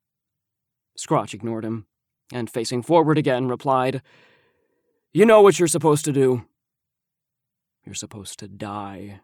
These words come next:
is what he meant. I could tell he didn't like the taste of his words. "Now get out and do not return to the city, ever."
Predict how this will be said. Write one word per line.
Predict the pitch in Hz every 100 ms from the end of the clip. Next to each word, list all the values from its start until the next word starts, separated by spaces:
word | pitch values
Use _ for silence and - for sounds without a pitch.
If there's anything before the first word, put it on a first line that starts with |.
| -
is | 107
what | 107 104
he |
meant. | 104 110 104 - _ _ _ _ _ _ _ _ 160
I | 131
could | 135 -
tell | 143 131
he | 127
didn't | 127 107
like | 113 113 -
the | 104
taste | - 117 110 107
of |
his | 104 101
words. | 113 113 110 - - - _ _ _ _ _ _ _ _ -
"Now | 147 151
get | 180 202
out | 190 180 -
and | - 165
do | 165
not | 175 170
return | 175 165 170
to | 160
the | 147
city, | 151 160 151 143 127 - - _ _ -
ever." | 147 135 127 113